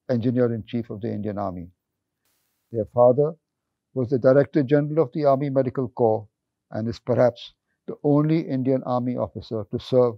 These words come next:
in the Western, uh, and as well as the Eastern Front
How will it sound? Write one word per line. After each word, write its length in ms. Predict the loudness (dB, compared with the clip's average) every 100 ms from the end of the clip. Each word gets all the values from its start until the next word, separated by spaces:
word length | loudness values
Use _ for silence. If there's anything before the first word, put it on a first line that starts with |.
| -10 _ _ _ _ -6
in 120 | -2
the 80 | 2
Western, 540 | 2 0 -4 -6 -8 -16 _ _ -6
uh, 120 | -6 -2 -4 -2
and 300 | 0 0 0 -2
as 180 | -2
well 160 | 0 0
as 100 | 0
the 120 | -2 -4
Eastern 300 | -4 -6 -4
Front 260 | -4 -4